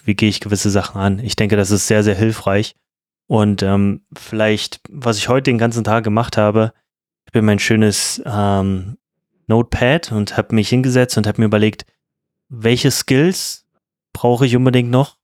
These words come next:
welche muss ich lernen für nächstes Jahr und habe mir mein eigenes Curriculum zusammengeschrieben und, ähm,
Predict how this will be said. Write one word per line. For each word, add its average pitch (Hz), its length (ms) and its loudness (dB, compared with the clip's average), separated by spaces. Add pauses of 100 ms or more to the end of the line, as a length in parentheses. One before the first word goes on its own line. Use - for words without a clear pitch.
(120)
welche 113 280 0
muss 113 180 4
ich 104 120 0
lernen 120 320 2
für - 120 -4
nächstes 101 380 0
Jahr 110 260 0 (400)
und 110 140 0
habe 110 160 -2
mir 107 60 4
mein 107 320 2
eigenes 110 360 0
Curriculum 113 760 0 (220)
zusammengeschrieben 110 880 0 (500)
und, 110 440 2
ähm, 113 560 2